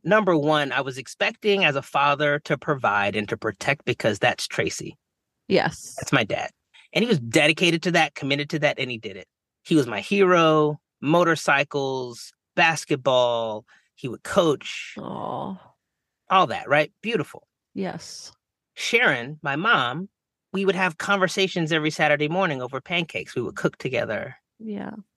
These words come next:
Speaker 1: She would introduce religion and spirituality and prayer to me.
Speaker 2: Mm.
Speaker 1: We would pray together.
Speaker 2: Oh.
Speaker 1: If I disappointed her, she would, you know, and, or I disappointed myself, we would have moments where we would cry together,
Speaker 2: Oh.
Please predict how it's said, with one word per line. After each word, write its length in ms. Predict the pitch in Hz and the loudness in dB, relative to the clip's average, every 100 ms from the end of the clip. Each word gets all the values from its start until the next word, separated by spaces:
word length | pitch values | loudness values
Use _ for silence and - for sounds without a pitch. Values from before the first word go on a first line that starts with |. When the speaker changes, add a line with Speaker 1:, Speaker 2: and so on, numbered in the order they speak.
| _ _ _ _ | _ _ _ _
Speaker 1:
She 200 | - 143 | -2 0
would 120 | 139 | 2
introduce 560 | 165 156 160 156 147 - - | 2 2 2 4 2 -2 -10
religion 540 | 139 147 160 156 143 120 | 0 4 4 4 2 0
and 100 | - | -4
spirituality 840 | - 151 139 131 127 131 117 107 | -2 0 0 2 2 2 -4 -6
and 120 | 104 | -6
prayer 420 | - 139 135 127 | -6 0 2 0
to 180 | - - | -2 -10
me. 360 | - - 131 _ 208 | -12 -14 -16 _ -8
Speaker 2:
Mm. 360 | 202 196 202 214 _ _ - | -6 -6 -10 -14 _ _ -6
Speaker 1:
We 80 | 139 | -6
would 100 | - | -6
pray 360 | - 139 139 | -2 2 2
together. 520 | 143 151 165 165 151 - _ _ _ - | 0 0 2 2 -2 -10 _ _ _ -10
Speaker 2:
Oh. 380 | 196 190 175 214 - - | -6 -4 -4 -8 -10 0
Speaker 1:
If 120 | 170 | 2
I 140 | 147 165 | 4 4
disappointed 640 | 156 165 165 180 180 156 | 4 2 2 4 4 4
her, 240 | 143 131 127 | 2 0 0
she 240 | - 151 | -2 -2
would, 560 | 147 147 143 139 135 127 - - | 0 0 0 -2 -6 -12 -20 -20
you 220 | 156 156 | -16 -12
know, 340 | 143 117 113 107 | -8 -8 -8 -6
and, 120 | 131 | -6
or 200 | 120 - | -2 0
I 160 | 123 143 | 2 2
disappointed 420 | 156 151 151 156 | 2 0 0 0
myself, 540 | 143 139 - 180 127 - | 2 0 2 4 4 0
we 80 | 139 | -4
would 120 | 147 | 0
have 180 | 151 135 | 0 0
moments 380 | 135 156 117 - | 0 0 -2 -6
where 100 | 127 | -6
we 140 | 143 | -4
would 100 | 117 | -6
cry 300 | - 120 131 | -4 -2 -2
together, 440 | - - - - _ _ _ | -6 -12 -12 -14 _ _ _
Speaker 2:
Oh. 60 | _ | _